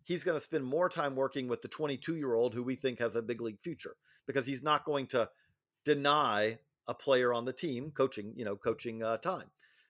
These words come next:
That's the argument from the M L B side is, is that this is a more rational system. And, but I will say also, the same people will tell you,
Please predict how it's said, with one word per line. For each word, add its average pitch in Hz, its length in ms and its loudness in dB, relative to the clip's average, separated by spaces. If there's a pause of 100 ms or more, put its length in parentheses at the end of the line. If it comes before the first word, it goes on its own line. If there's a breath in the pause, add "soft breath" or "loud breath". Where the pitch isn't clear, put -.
(840 soft breath)
That's 190 260 4
the 202 120 2
argument 160 320 4
from 143 120 -4
the 143 80 2
M 143 80 0
L 123 100 2
B 120 160 -2
side 90 260 -6
is, 98 160 -6
is 110 120 -10
that 113 180 -2
this 151 180 -2
is 139 100 -6
a 135 80 2
more 127 240 -2
rational 120 460 -2
system. 104 460 -6 (480 soft breath)
And, 151 280 -2
but 156 140 4
I 156 80 10
will 180 160 6
say 269 280 4
also, 208 420 2
the 139 100 -4
same 208 300 -2
people 185 320 -4
will 170 100 -2
tell 233 260 -2
you, 95 300 -4